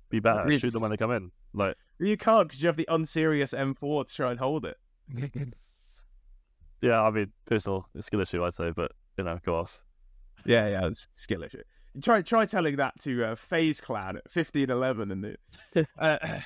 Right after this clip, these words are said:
Speaker 2: <sighs> yeah, no, um, I, they're going to bring it back, unfortunately. I, I, I do think that, but I,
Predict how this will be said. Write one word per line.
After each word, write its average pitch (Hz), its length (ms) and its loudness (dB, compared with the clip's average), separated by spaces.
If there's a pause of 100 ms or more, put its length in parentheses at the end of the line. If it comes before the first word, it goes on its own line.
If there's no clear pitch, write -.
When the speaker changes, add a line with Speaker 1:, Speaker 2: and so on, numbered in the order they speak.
(120)
Speaker 2:
<sighs> - 240 -20
yeah, 135 200 4
no, 127 300 2
um, 113 320 0 (880)
I, 180 120 4 (800)
they're 175 120 2
going 220 280 4
to 185 140 -4
bring 147 160 0
it 113 100 -4
back, 113 380 -4
unfortunately. 123 720 -6 (360)
I, 110 180 -2
I, 110 160 -2 (100)
I 104 100 -4
do 117 200 -2
think 113 240 -4
that, 117 180 0 (500)
but 147 140 0
I, 151 180 2